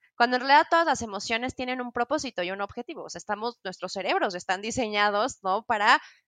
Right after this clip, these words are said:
experimentar emociones. Entonces, si yo pienso que el que se enoja pierde y no me permito enojarme nunca,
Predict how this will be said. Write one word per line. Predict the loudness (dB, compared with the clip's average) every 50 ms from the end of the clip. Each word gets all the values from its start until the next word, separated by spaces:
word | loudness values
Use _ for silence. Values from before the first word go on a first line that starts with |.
| _ _ _ _ _ _ -12
experimentar | -10 -8 -6 -4 -2 -2 -2 -2 -4 -4 2 6 6 6 6 6
emociones. | 2 -2 -6 -10 -8 -8 -8 -8 -10 -12 -14 -16 -16 -18 -20 _ _ _ _ -20 -14 -12
Entonces, | -10 -8 -4 -4 -4 -4 -2 -2 -2 0 0 0 -2 -6 -12 _ _ _ _ _ _ _
si | -8 -6 -2 0
yo | 2 2 2 2
pienso | 0 -2 0 -2 -2 -4
que | -4
el | -2 0
que | 0 0
se | 2 2
enoja | 2 2 2 2 -2 -4 -2
pierde | -2 0 0 0 0 0 0 0 -2 -2
y | -4 -4 0
no | 2 4 4 4
me | 4 2
permito | 2 0 0 -2 -2 -6 -4 -4 -2
enojarme | -2 -2 -4 -2 0 2 2 2 2 -2 -4
nunca, | -6 -6 -8 -8 -8 -8 -6 -6 -6 -6 -6